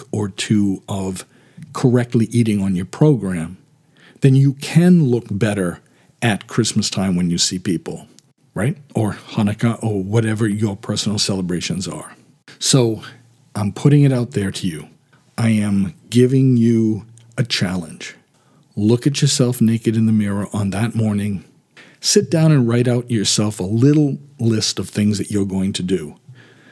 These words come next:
Number one, I'm gonna cut back on my calories before and after the day, right? Number two, I'm going to pick and choose my calories,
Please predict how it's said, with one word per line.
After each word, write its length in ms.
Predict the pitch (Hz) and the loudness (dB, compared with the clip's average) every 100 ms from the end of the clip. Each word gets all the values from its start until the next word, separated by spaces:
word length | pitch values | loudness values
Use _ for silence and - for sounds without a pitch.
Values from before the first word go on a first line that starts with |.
| - - | -18 -2
Number 200 | 127 123 | 2 4
one, 300 | 117 127 135 | 2 2 2
I'm 80 | 123 | 2
gonna 180 | 117 110 | 0 -2
cut 320 | - 101 - | -2 -6 -2
back 260 | 107 101 107 | -4 0 0
on 60 | |
my 140 | 98 95 | 0 -2
calories 640 | - 156 151 135 127 117 | 0 2 4 4 0 0
before 360 | 117 - 104 104 | -4 -2 -2 -2
and 100 | 104 | -4
after 280 | 90 - | -8 -8
the 140 | 90 95 | -8 -4
day, 640 | 110 131 143 147 170 139 - | 0 0 0 -2 -6 -8 -4
right? 240 | 110 143 - - - - - - | -2 -2 -6 -18 -18 -20 -8 -2
Number 220 | 110 98 | 0 -2
two, 640 | - - 165 147 147 151 | -2 4 6 6 4 0
I'm 180 | 113 110 | -2 0
going 180 | 107 107 | 0 0
to 60 | 104 | 0
pick 220 | 135 - | -2 -2
and 80 | 107 | 0
choose 280 | 120 113 | 0 -2
my 160 | 95 92 | -4 -8
calories, 760 | - - 156 147 135 131 120 | -4 0 4 4 4 2 -2